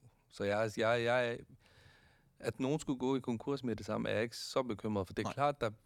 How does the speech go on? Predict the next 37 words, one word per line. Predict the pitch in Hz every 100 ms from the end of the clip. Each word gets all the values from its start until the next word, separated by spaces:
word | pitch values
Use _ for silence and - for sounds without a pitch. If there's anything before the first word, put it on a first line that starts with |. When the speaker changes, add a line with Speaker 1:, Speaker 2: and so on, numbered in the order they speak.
| _
Speaker 1:
der | 104
vil | 101 127 139
være | 120 123
noget, | 117 123 120 117 - -
nogle | 110
Speaker 2:
Ja. | 104 107
Speaker 1:
markedsandele, | 127 147 135 123 123 117
der |
forandrer | 104 110 110 120
sig, | 110
nogle | 101 -
opkøb, | 107 - - 120 117 -
eller | - -
Speaker 2:
Ja, | -
og | 120
historisk | 113 110 143 156 -
set | 135 120
har | 113
man | 117
jo | 98
set | - 127
nogle | 113 117
gange, | 107
når | 107
noget | 107 113
kommer | - 113 95
bullerne, | - 117 117 110
så | 95 113
er |
der | 113
noget, | 104 101
der |
forsvinder | 98 - - 110 104
igen, | 98 95
Speaker 1:
Ja. | 104
Speaker 2:
ikke? | - 92
Altså, | 90